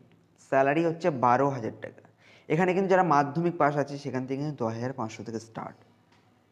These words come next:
কাজের এরিয়া পাবেন বর্ধমান, সোদপুর, নিউ আলিপুর, বালিগঞ্জ, বজবজ, মালদা পাবেন। মালদায় নতুন সাইট বেরিয়েছে, যারা মালদার ক্যান্ডিডেট কিন্তু অনেকে কিন্তু কাজ করতে আসেন, ঠিক আছে?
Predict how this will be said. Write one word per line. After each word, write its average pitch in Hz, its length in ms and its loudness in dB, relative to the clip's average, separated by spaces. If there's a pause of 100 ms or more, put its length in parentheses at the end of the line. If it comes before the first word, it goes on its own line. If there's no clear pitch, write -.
(140)
কাজের 156 420 6
এরিয়া 170 400 4
পাবেন 147 260 2 (140)
বর্ধমান, 131 500 0 (120)
সোদপুর, 120 460 -4
নিউ 120 260 -2
আলিপুর, 131 400 0
বালিগঞ্জ, 120 600 -2 (320)
বজবজ, 117 600 0 (1120)
মালদা 131 440 4
পাবেন। 143 320 4 (140)
মালদায় 131 440 4 (160)
নতুন 151 360 0
সাইট 165 360 2
বেরিয়েছে, 160 400 2
যারা 156 180 4
মালদার 135 560 0
ক্যান্ডিডেট 147 360 0
কিন্তু 156 240 -2
অনেকে 131 340 0
কিন্তু 143 360 -4 (500)
কাজ 120 200 -4 (120)
করতে 135 300 -4
আসেন, 120 400 -2 (480)
ঠিক 175 200 -4
আছে? 135 160 -6